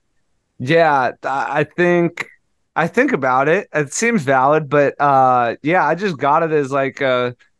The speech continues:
investment opportunity when I was living at the barracks. A couple of the guys were really into it, and, um,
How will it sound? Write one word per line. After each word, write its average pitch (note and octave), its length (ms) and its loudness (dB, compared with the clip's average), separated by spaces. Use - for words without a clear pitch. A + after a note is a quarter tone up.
investment D3 640 0
opportunity C#3+ 600 0
when C#3+ 120 2
I C#3 60 0
was C3 140 -4
living E3 180 -2
at E3 120 -4
the - 40 -8
barracks. C3+ 640 0
A - 100 -18
couple D3+ 280 -2
of C#3+ 60 0
the C#3 40 -2
guys B2+ 460 0
were C3 100 -2
really B2+ 320 0
into C#3+ 380 -2
it, C3+ 240 -2
and, B2 360 0
um, A2+ 840 -2